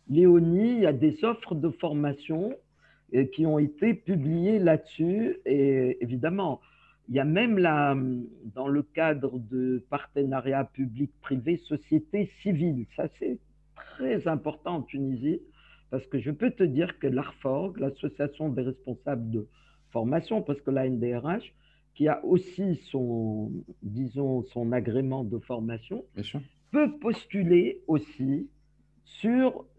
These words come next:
Speaker 1: cette plateforme de Techwin Land. Et Léonie a fait appel en faisant un, euh, donc, euh, en lançant un appel d'offres. Elle peut faire appel aux cabinets de formation, à des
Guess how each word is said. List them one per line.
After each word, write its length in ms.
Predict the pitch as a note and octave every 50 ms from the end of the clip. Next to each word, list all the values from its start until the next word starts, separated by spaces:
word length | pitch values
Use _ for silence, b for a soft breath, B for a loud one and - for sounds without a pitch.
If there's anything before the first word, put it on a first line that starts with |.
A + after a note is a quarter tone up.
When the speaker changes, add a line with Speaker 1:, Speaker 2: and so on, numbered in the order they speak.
| _ -
Speaker 1:
cette 280 | - F#3 F3+ F#3+ - -
plateforme 520 | - D#3+ E3+ E3+ - - F3+ F3+ E3 D3+
de 80 | C#3 C#3
Techwin 760 | - - - F#3 F#3 F#3 - E3 F#3 F3+ D#3+ D3+ C3+ B2+ B2
Land. 380 | C3 C#3 D3 D#3+ F#3 G#3+ G#3 G#3 - - _ _
Et 260 | D3 D#3 D3+ C#3+ - - b b b b b b b b b _ -
Léonie 680 | - D3 F3+ G#3 G#3 G3 F#3+ F#3 F3+ F#3 G#3 A#3 A3+ - -
a 100 | D3 D#3+
fait 240 | - - - F#3+ - -
appel 580 | D3 C#3+ - - C#3+ C3+ C#3 D#3+ A3+ B3 F#4+ - -
en 240 | C#3 C3+ C3 C3 -
faisant 480 | - - C#3+ A#2+ B2+ D3 C#3+ C3+ B2+
un, 400 | B2 B2 A#2+ A#2+ A#2 A2 A2 A2+
euh, 640 | A2 F#2+ - - - - - - - - - - - - -
donc, 320 | F2+ A2 B2+ C3 A#2 - - _ -
euh, 360 | A#2+ A#2 A2+ A2 A2 A2 A2+ -
en 100 | B2 B2+
lançant 640 | A#2+ C3 D3 D#3 C#3 - - - E3 D3+ C#3+ - -
un 160 | A#2 B2 A#2+
appel 340 | B2 A#2 - - A#2 A2+ A2
d'offres. 320 | A2+ C3 E3 A#3 - _ b b b b b b b b b b b
Elle 160 | - D3 C#3 -
peut 140 | - G#3
faire 240 | G3+ - G3+ F#3+ E3
appel 340 | F#3 E3 - - D#3 D3 C#3
aux 60 | C3
cabinets 420 | - - A3+ F#3+ F#3 G#3+ G#3+ G3+ F#3+
de 80 | F#3+
formation, 720 | - E3 D3 C#3 C#3 C#3 B2+ - - C3 C3+ D3+ G#3 - - -
à 80 | C#3+
des 200 | A#2+ G#2+ C3+ B2